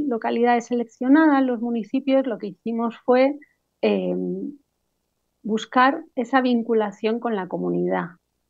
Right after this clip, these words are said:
Y lo hicimos a través de, bueno, de reuniones, a través de entrevistas con las personas clave, ¿no? dentro de la comunidad que te van,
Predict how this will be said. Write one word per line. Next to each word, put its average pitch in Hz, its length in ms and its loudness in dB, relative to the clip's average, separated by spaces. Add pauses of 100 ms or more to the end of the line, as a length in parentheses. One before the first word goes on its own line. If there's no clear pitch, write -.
Y 208 260 0
lo 190 140 -2
hicimos 226 520 -2
a 202 100 -6
través 196 440 -6
de, 208 500 0
bueno, 196 280 -6
de 202 220 -6
reuniones, 240 840 0 (540)
a 202 160 -2
través 202 480 -4
de 202 220 -2
entrevistas 240 1000 0
con 196 280 -6
las 185 160 -12 (160)
personas 202 640 -6
clave, 220 460 2
¿no? 226 200 -4
dentro 214 300 -4
de 202 80 -4
la 190 160 -4
comunidad 202 720 -2 (120)
que 196 260 -4 (540)
te 214 140 4
van, 214 440 0